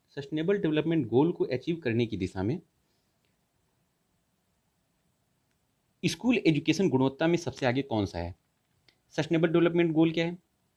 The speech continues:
सस्टेनेबल डेवलपमेंट गोल दो हज़ार पन्द्रह में यूनाइटेड नेशन जनरल असेंबली में, संयुक्त राष्ट्र महासभा में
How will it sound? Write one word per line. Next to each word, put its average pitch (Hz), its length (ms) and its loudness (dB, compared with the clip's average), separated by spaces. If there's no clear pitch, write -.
सस्टेनेबल 147 400 0
डेवलपमेंट 147 440 4
गोल 147 220 4
दो 131 100 0
हज़ार 143 220 2
पन्द्रह 135 260 0
में 147 100 4
यूनाइटेड 127 520 2
नेशन 135 320 0
जनरल 127 280 2
असेंबली 123 340 0
में, 139 100 4
संयुक्त 123 420 -2
राष्ट्र 120 280 -2
महासभा 104 420 -2
में 147 280 2